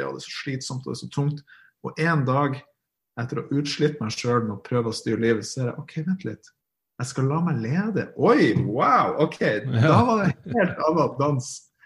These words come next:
Speaker 1: Det jeg hører du sier, og du, man blir belønnet enten man vil eller ikke. Greia er at den, den be-,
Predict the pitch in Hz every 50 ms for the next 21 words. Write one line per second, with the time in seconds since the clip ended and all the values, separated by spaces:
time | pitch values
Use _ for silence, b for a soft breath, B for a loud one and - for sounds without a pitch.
0 | B 117 107 101 92 B _ 127 139 143 170 175 180 170 160 151 156 156 165 170
1 | 156 135 120 117 117 - - - 185 196 170 127 117 120 123 131 131 127 127 b
2 | b b b 143 143 143 135 151 156 160 160 151 135 127 127 131 156 170 156 127
3 | 107 104 - - 139 143 151 147 - 135 123 117 120 147 175 196 190 135 107 107
4 | 104 107 107 - - 113 92 - - _ _ _ _ _ _ _ 127 123 131 139
5 | 143 156 160 139 98 123 139 135 120 - - - 127 107 104 120 123 123 120 123
6 | 127 - -